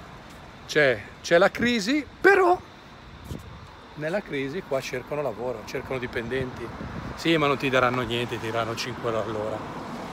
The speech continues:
Cioè, non venite in Germania perché comunque è finita, poi costa la Germania. E quindi c'è la crisi, guardate, anche in giro. Pezzo di carta lì per terra. Eh,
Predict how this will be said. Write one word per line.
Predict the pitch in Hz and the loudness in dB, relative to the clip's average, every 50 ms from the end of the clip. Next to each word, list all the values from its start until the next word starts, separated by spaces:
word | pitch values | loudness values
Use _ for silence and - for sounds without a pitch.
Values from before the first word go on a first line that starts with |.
| - - - - | -10 -10 -10 -8
Cioè, | - - 113 117 | -4 -2 -2 -2
non | 110 131 | -2 0
venite | 135 147 139 127 120 123 | 2 2 2 2 2 0
in | 117 110 | -2 -2
Germania | 123 120 107 123 120 113 107 98 98 | -2 -2 0 0 -2 -2 -2 -4 -8
perché | 101 101 95 113 107 104 104 98 - | -8 -8 -8 -8 -8 -8 -8 -10 -10
comunque | 113 110 117 110 - 120 | -10 -10 -10 -8 -8 -10
è | |
finita, | - - 123 107 110 107 92 - 110 | -8 -8 -10 -10 -10 -10 -10 -10 -10
poi | - 131 113 | -8 -8 -10
costa | - - 117 110 - - 117 | -10 -12 -12 -12 -12 -10 -10
la | 117 107 | -10 -10
Germania. | - 113 101 98 101 98 98 98 98 98 - - - - - - - - - - - - - - - - - - - - | -10 -10 -12 -12 -12 -12 -14 -14 -16 -16 -18 -18 -20 -20 -20 -20 -20 -20 -20 -20 -20 -20 -20 -20 -20 -20 -20 -20 -14 -8
E | - 151 | -8 -4
quindi | - 156 170 175 202 | -2 0 0 0 0
c'è | 190 - 147 | 0 -2 -2
la | 131 123 - | -4 -4 -2
crisi, | - 143 160 156 120 113 | -2 -2 -2 -2 -2 -4
guardate, | 104 110 117 113 110 123 120 113 117 - 117 | -6 -6 -6 -4 -2 -2 -2 -2 -4 -6 -6
anche | 113 113 107 131 | -6 -6 -6 -6
in | 120 120 | -6 -6
giro. | 107 104 117 127 135 117 107 104 - - - - - - - - - - - - - - - | -6 -4 -2 -2 -2 -2 -4 -6 -10 -14 -18 -18 -18 -18 -18 -18 -18 -18 -18 -18 -18 -18 -10
Pezzo | - - 131 - - 143 | -8 -8 -6 -4 -4 -4
di | 123 123 | -2 0
carta | 123 123 127 - - | 0 0 0 0 -4
lì | 120 117 | -4 -4
per | 110 - 120 120 | -4 -6 -8 -6
terra. | - 135 131 127 131 127 - 151 156 - - - - - - - - - - - - - - - - - - - - - - - - - - - - - - - - - - - - - - | 0 2 2 2 4 4 4 4 4 2 -2 -10 -12 -14 -16 -16 -16 -16 -16 -16 -16 -16 -16 -16 -16 -12 -14 -12 -12 -12 -16 -16 -16 -16 -16 -16 -16 -18 -18 -18 -18 -18 -18 -18 -16 -14 -10
Eh, | - 120 117 107 110 110 107 107 104 104 104 | -8 -8 -6 -4 -4 -4 -4 -4 -4 -4 -4